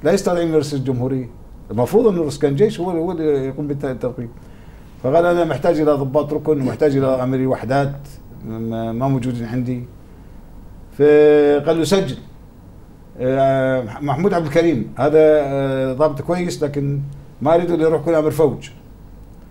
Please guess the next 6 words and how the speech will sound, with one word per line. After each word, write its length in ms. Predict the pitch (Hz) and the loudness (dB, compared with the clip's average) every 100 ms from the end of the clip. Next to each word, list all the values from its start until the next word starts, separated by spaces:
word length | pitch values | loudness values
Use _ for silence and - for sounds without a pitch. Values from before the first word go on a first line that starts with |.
| - - - - - - | -20 -20 -20 -20 -18 -6
آه، 100 | 127 | -4
سجل 320 | 131 180 170 | -2 -2 -2
ضباط 300 | 165 170 156 | -2 0 0
ركن 280 | 170 170 151 | 0 -2 -2
فاروق 280 | 143 160 143 | 2 2 2
صبري. 340 | - 156 135 | -2 -2 -2